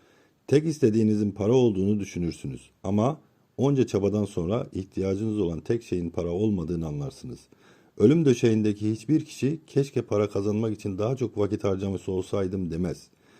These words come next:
Gizli yeteneklerinizin, hayattaki gerçek yerinizin ve başkalarının iyiliği ve başarısına katkıda bulunmanın yarattığı mutluluğu da gerçek anlamda yaşamak istersiniz. Bilinçaltınızın yasalarını öğrenerek dilediğiniz takdirde bir milyon dolara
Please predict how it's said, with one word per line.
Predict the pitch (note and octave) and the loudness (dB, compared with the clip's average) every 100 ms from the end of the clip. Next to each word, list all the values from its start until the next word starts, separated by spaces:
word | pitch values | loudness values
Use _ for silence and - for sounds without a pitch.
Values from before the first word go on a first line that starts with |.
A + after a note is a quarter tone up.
| _ _ - | _ _ 0
Gizli | F#2+ G2+ B2+ | 2 4 4
yeteneklerinizin, | C#3 A#2 G#2 F#2 F#2+ F2+ F2 B2 | 4 4 0 -2 -4 -2 -2 -2
hayattaki | C#3+ F#2+ G2+ G2 - F#2 F#2+ | -4 -4 -2 -2 -6 -6 -4
gerçek | F2+ F2+ - B2 | -2 -2 -2 -2
yerinizin | G2+ D#2+ D#2 E2+ C#3 C#3+ _ _ - | -2 -2 -4 -2 -4 -4 _ _ -6
ve | F#2+ | -2
başkalarının | G2 G#2 - G#2+ G#2+ A2+ A#2 | 0 0 0 0 2 0 -2
iyiliği | G2 G2+ G2 A#2 E3 - - | -2 0 2 0 0 -4 -6
ve | F#2 F#2 | -4 -2
başarısına | G2 G2+ G2 G2+ G2 | -2 -2 -2 -4 -6
katkıda | - G2+ - G#2 A2 | -4 -6 -4 -2 -2
bulunmanın | G2 F2+ E2 E2+ F2 E2+ | -2 -2 -4 -4 -4 -4
yarattığı | F2+ F#2 - F#2 | -2 -4 -4 -6
mutluluğu | F#2 F2 F2+ F#2 B2 A#2+ | -6 -8 -6 0 0 2
da | C3 - _ _ - | -2 -6 _ _ -4
gerçek | F#2 F2+ B2 A2+ | -2 0 -2 0
anlamda | G2 F2+ G2+ | 0 -2 -2
yaşamak | F2 - F2+ F#2 | -2 -4 -6 -6
istersiniz. | D#2+ - C2 - B1+ - _ _ _ _ _ F2+ | -8 -8 -10 -10 -16 -18 _ _ _ _ _ -2
Bilinçaltınızın | G#2+ D#3+ D#3 C#3 B2 A#2+ A2+ A2+ G2+ | 2 2 4 4 4 2 2 0 0
yasalarını | G#2 G2+ A2 G#2+ G2+ G2+ | -2 0 2 2 0 -2
öğrenerek | F#2+ F#2+ F#2+ B2 C3+ C#3 _ _ _ - | 0 0 2 2 2 -2 _ _ _ -4
dilediğiniz | F#2+ G2+ A2 C3 C#3+ | 4 4 4 2 2
takdirde | A2+ - G2+ G2+ F#2 | -2 -2 -4 -2 0
bir | A#2+ A#2+ | 0 0
milyon | G#2 F#2 E2+ | 0 0 -2
dolara | E2 D2+ D#2 B2 | -2 -2 -4 -6